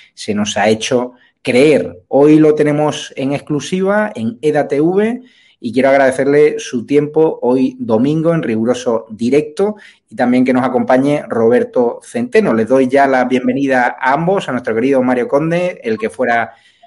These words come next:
presidente de Banesto, eh, abogado del Estado, primero de su promoción, enemigo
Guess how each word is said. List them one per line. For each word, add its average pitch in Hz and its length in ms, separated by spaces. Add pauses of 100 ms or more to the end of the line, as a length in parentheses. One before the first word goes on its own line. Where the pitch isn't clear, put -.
(120)
presidente 123 960
de 110 220
Banesto, 160 800 (140)
eh, 104 120
abogado 113 800
del 104 160
Estado, 143 460
primero 117 340
de 113 140
su 110 240
promoción, 147 720 (380)
enemigo 117 640